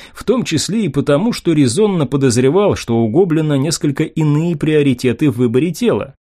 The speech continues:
Кир на этом фоне выглядел образцом готовности к сотрудничеству,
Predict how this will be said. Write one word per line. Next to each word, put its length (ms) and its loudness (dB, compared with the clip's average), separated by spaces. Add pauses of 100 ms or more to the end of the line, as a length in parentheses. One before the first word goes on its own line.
(520)
Кир 260 4
на 220 2
этом 240 0
фоне 360 2
выглядел 500 0
образцом 680 0
готовности 600 0
к 40 -6
сотрудничеству, 1080 0